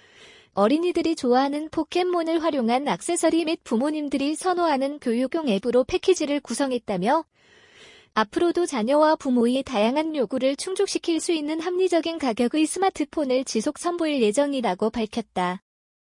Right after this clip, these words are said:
에스케이 텔레콤 홍보 모델이 에스케이 키즈용 스마트폰 잼 꾸러기 포켓몬 에디션, 에스엠지 오백이십오 인 밑줄 잼 밑줄 W를 선보이고 있다. 어린이들에게 인기 있는 포켓몬 디자인의 케이스,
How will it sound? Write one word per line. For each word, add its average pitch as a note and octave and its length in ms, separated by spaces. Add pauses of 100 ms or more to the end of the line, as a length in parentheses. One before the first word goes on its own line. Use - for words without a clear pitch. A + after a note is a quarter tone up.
(720)
에스케이 F4 520
텔레콤 F#4 480
홍보 F#4+ 300
모델이 C#4 400
에스케이 C#4 460
키즈용 F4+ 560
스마트폰 D4+ 640
잼 C4+ 300
꾸러기 D#4+ 340
포켓몬 D#4 600
에디션, B3 600 (520)
에스엠지 E4 600
오백이십오 B3 640
인 C4+ 220
밑줄 C#4+ 320
잼 C4+ 220
밑줄 D#4+ 340
W를 A3+ 920
선보이고 F4 540
있다. F3 480 (360)
어린이들에게 D4+ 800
인기 A#3 340
있는 D#4 300
포켓몬 F4 560
디자인의 C4 540
케이스, D4 640